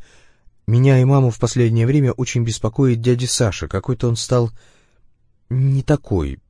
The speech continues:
понимаете?" "На эту тему вам лучше поговорить с его женой". Подобной незамысловатой фразой она, видимо, рассчитывала отделаться от меня. Но госпожа Венская плохо знала Женьку Охотникову. "А я думаю,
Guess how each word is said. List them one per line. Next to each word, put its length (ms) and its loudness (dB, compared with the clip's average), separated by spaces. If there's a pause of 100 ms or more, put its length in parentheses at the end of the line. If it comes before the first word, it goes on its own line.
(560)
понимаете?" 580 0 (1040)
"На 220 0
эту 240 2
тему 280 0
вам 240 2
лучше 240 -2
поговорить 460 0
с 80 -12
его 240 0
женой". 400 0 (720)
Подобной 300 -2
незамысловатой 680 -6
фразой 460 0
она, 140 -2
видимо, 260 -4
рассчитывала 560 -4
отделаться 560 -4
от 100 -12
меня. 320 -8 (460)
Но 220 2
госпожа 420 2
Венская 420 0
плохо 300 -2
знала 420 0
Женьку 360 -4
Охотникову. 640 -8 (1040)
"А 120 -4
я 380 4
думаю, 500 -2